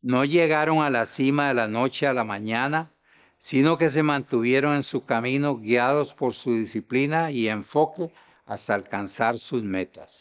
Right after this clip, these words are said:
Para concluir, la autodisciplina es una herramienta poderosa en nuestra búsqueda de la excelencia.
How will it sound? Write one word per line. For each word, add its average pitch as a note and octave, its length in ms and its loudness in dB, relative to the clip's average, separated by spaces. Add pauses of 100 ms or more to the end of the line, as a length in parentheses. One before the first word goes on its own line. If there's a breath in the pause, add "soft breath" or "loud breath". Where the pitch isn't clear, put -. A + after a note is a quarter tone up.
(1040 soft breath)
Para A2+ 320 0
concluir, D#3+ 580 2
la F3 100 4
autodisciplina C#3+ 1120 0
es C#3 360 -4 (100)
una D#3 340 2
herramienta A#2+ 760 -2
poderosa B2 560 0
en C3 60 -2
nuestra A2+ 360 -4
búsqueda B2+ 520 0
de A#2+ 60 2
la G#2+ 100 -2
excelencia. F#2+ 880 -8